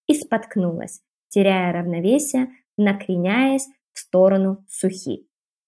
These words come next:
В падении у неё включился инстинкт "хватайся за что-нибудь", и, по счастью, рядом как раз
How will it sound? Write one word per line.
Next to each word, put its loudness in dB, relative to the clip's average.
В -20
падении 4
у 0
неё 2
включился -2
инстинкт 2
"хватайся -2
за 2
что-нибудь", 0
и, 0
по -2
счастью, -4
рядом 2
как -6
раз -2